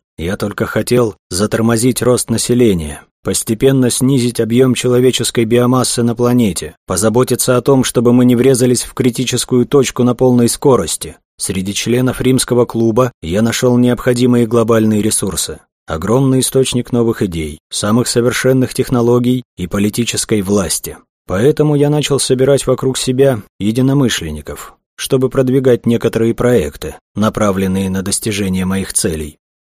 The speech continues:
Карлсон посмотрел на сенатора и тотчас же отвёл взгляд. Несмотря на предупреждение Пейнтера, Горман заговорил. «Ты использовал меня, чтобы распространять свои заражённые семена».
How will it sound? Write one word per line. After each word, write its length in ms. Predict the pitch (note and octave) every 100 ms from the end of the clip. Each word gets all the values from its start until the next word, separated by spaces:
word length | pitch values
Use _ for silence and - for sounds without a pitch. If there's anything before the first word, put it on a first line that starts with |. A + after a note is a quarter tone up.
| _
Карлсон 440 | A2 G#2+ G#2 G#2+ G2
посмотрел 560 | G#2+ - G#2 G#2+ G2+
на 80 | G2
сенатора 640 | - G#2 B2 A#2+ A2 G2+ -
и 120 | - G2
тотчас 380 | A#2 G#2+ -
же 200 | F2+ G2
отвёл 320 | F#2 G2 F#2+ F2+
взгляд. 520 | F#2 F2 E2 D2 - _ _ -
Несмотря 600 | E2+ - F#2+ G2 B2+ E3
на 140 | E3
предупреждение 880 | F3 D#3+ D3 D#3 A2 A#2 D3 C#3+ C3+
Пейнтера, 540 | A2+ B2 C#3 C3 C3+
Горман 480 | A#2 G2+ A2+ A2+ A2
заговорил. 640 | G2+ G#2 G2+ G2 D#2+ D2 - _ _ _ _
«Ты 200 | G2+ G2+
использовал 760 | G2 - C3+ B2+ A2 G#2+ G2+ G2+
меня, 420 | G2 F#2+ E2 D2+ _
чтобы 400 | - - G#2 G2+
распространять 880 | A2 G#2 - A2+ - A#2 A2+ A#2 G#2+
свои 260 | - A2+ G#2+
заражённые 840 | F#2+ A2 A2+ G#2 A#2+ A2 G#2+ G#2
семена». 680 | - A2+ A2+ A2 G2 D2